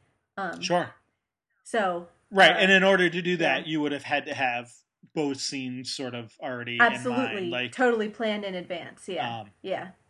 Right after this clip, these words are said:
Speaker 2: Cool. Well, I look forward to that then. So let's finish this conversation so I can go watch that.
Speaker 1: <laughs>
Speaker 2: So I can go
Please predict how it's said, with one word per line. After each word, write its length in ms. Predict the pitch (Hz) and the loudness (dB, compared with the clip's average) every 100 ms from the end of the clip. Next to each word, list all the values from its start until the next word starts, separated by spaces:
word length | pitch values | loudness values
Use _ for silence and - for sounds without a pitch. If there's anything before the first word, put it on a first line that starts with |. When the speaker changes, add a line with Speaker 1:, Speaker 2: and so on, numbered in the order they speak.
| _ _ | _ _
Speaker 2:
Cool. 260 | - 226 - | -4 -2 -2
Well, 160 | 147 170 | 2 6
I 200 | 160 147 | 8 6
look 220 | 139 143 | 2 -6
forward 320 | - 143 160 | -4 -4 -4
to 60 | 135 | -6
that 200 | 120 117 | -8 -10
then. 120 | 120 117 | -12 -12
So 120 | 127 | -12
let's 300 | 127 120 - _ _ | -10 -12 -16 _ _
finish 280 | 147 143 147 | -10 -6 -6
this 140 | 143 | -8
conversation 560 | - 127 120 131 117 117 | -8 -10 -8 -8 -10 -14
so 140 | 123 | -16
I 60 | 113 | -16
can 120 | 123 | -14
go 120 | 117 | -14
watch 400 | 117 117 - - | -12 -12 -14 -14
that. 220 | 110 104 _ - - - - | -12 -12 _ -20 -10 -8 -2
Speaker 1:
<laughs> 60 | |
Speaker 2:
So 80 | 190 | 6
I 100 | 170 | 6
can 240 | 170 160 151 | 6 -2 2
go 260 | 160 156 | 0 0